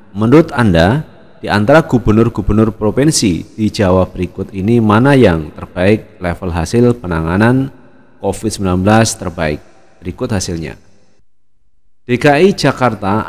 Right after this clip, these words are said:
Anies Baswedan tiga puluh tujuh koma dua persen. Jawa Tengah, Ganjar Pranowo dua puluh sembilan koma satu persen.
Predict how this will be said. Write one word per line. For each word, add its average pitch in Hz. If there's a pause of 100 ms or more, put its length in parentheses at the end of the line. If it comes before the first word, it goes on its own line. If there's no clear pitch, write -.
Anies 117
Baswedan 120
tiga 107
puluh 98
tujuh 127
koma 101
dua 101
persen. 76 (640)
Jawa 110
Tengah, 113
Ganjar 92
Pranowo 117
dua 101
puluh -
sembilan 101
koma 95
satu 87
persen. 80